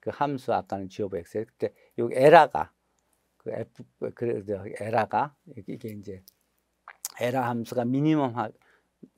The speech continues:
미니마이즈 되는 이제 그런 이제 해를 이제 구하라. 그래서 로컬 미니멈을 주는 걸 구하라고 한다면 요, 요 에라 함수의 그레디언트를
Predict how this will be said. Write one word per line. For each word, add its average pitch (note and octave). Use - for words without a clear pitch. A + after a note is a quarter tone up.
미니마이즈 C3
되는 A2
이제 F#2+
그런 D3+
이제 F2+
해를 C3
이제 G2+
구하라. G2
그래서 F#2+
로컬 F#2+
미니멈을 G2
주는 -
걸 F#2+
구하라고 -
한다면 B2
요, C3+
요 C#3
에라 C3
함수의 D#3+
그레디언트를 A#2